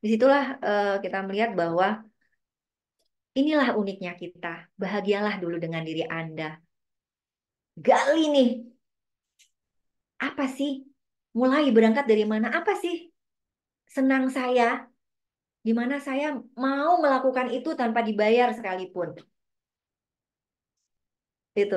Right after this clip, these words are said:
sama kan saya, Pak Jarod gini, bayangin. Pak Jarod tiap pagi bangun pagi, olah nafas gitu. <laughs> Saya bilang, "Dek, kalau orang masih, aduh enak banget." Saya sampai hari ini aja belum bisa masuk,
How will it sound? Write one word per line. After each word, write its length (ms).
sama 220
kan 180
saya, 220
Pak 180
Jarod 400
gini, 140
bayangin. 540
Pak 200
Jarod 380
tiap 260
pagi 240
bangun 360
pagi, 320
olah 380
nafas 460
gitu. 160
<laughs> 240
Saya 160
bilang, 280
"Dek, 120
kalau 220
orang 280
masih, 320
aduh 320
enak 160
banget." 280
Saya 200
sampai 260
hari 140
ini 180
aja 180
belum 240
bisa 180
masuk, 240